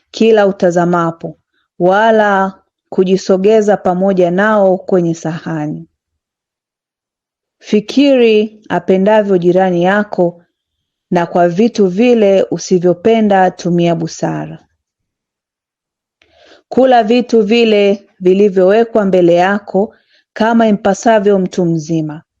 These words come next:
ila usile kwa pupa, usije ukachukiwa.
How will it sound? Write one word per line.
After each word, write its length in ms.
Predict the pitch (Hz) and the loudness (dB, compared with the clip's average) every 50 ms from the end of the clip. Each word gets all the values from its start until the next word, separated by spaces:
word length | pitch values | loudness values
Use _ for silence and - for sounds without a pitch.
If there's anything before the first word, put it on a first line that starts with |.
| _ _ _ _ _ _ _ _ _ | _ _ _ _ _ _ _ _ _
ila 380 | - 185 208 220 226 214 190 | 0 0 2 2 2 2 2
usile 720 | 185 185 - - - - 254 262 240 220 202 196 196 208 - _ _ | 0 -2 -6 -10 -4 -2 0 2 2 2 2 0 -2 -4 -8 _ _
kwa 180 | - 175 165 | -4 -4 -4
pupa, 560 | 165 - - 220 220 208 220 - 196 180 175 170 | -4 -2 0 0 0 0 0 -2 -2 0 0 -2
usije 580 | - 170 - - - - 226 220 190 190 185 | -4 -6 -8 -10 -4 -2 -2 0 2 0 0
ukachukiwa. 840 | 175 170 - 170 165 - - 160 - - - 170 160 156 156 151 160 | 0 -2 -4 -6 -6 -6 -10 -12 -14 -10 -8 -8 -6 -6 -8 -10 -16